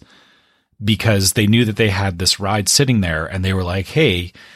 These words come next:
how can we, one, refresh the ride, and two, do it in a way that, that, you know, isn't just the ride?" You know, if they, if they just upgraded the ride and said, you know,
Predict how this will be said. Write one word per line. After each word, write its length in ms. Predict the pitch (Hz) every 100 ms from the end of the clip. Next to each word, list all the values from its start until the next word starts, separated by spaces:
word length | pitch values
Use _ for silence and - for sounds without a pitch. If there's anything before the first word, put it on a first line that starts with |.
| _ -
how 180 | 120
can 180 | 113 131
we, 300 | 120 113 113
one, 640 | 104 95 110 113 107 107 92
refresh 560 | 95 95 - 104 -
the 140 | 98 92
ride, 500 | 110 85 87 90 -
and 220 | 95 92
two, 260 | - 117 98
do 220 | 104 104
it 80 | 101
in 80 |
a 80 | 98
way 300 | 95 92 90
that, 340 | 82 92 82 - _ _ _ _ _ _ -
that, 240 | 113 92 -
you 180 | 101 95
know, 300 | 90 87 85 - - - _ -
isn't 260 | 139 131 110
just 340 | 123 117 -
the 80 | 107
ride?" 360 | 82 104 69 73
You 80 |
know, 100 | 92
if 120 | 98 -
they, 80 |
if 160 | - 120
they 120 | 123
just 240 | 110 160 -
upgraded 400 | 127 120 120 98
the 80 |
ride 220 | 92 98 98
and 100 | 95
said, 160 | 92
you 80 | 92
know, 220 | 92 85